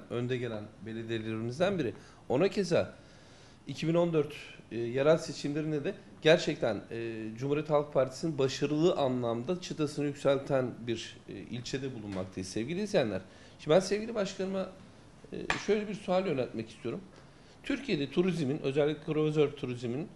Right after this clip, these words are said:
e, Kuşadası'nda başladığı bilinmekte. E, bunun nedenleri, Kuşadası'nın sahip olduğu potansiyeli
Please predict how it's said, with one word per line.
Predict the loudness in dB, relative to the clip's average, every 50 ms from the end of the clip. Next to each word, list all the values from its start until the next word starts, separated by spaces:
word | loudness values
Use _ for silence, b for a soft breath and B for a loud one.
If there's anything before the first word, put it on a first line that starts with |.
| B B B B -14 -10
e, | -8 -8 -8 -6
Kuşadası'nda | -4 -4 2 2 4 4 4 0 -2 0 0 4 6
başladığı | 6 4 4 2 2 2 2 2 4
bilinmekte. | 2 0 0 2 2 0 -2 -2 -4 -4
E, | -4 -4 -8 -14 -20 -20 -20 -20 -20 -20 -16 -14 -12 -8 -2 0
bunun | 2 2 2 2 4
nedenleri, | 4 4 4 4 2 2 2 2 2 0 -2
Kuşadası'nın | -4 -4 -2 0 0 0 0 -4 -4 -4 -6 -4
sahip | -2 0 2 2 2 2 0 0 0
olduğu | 0 0 0 0 -2
potansiyeli | -2 -4 0 2 4 4 4 4 2 0 0 0 2 0 0 -2 -4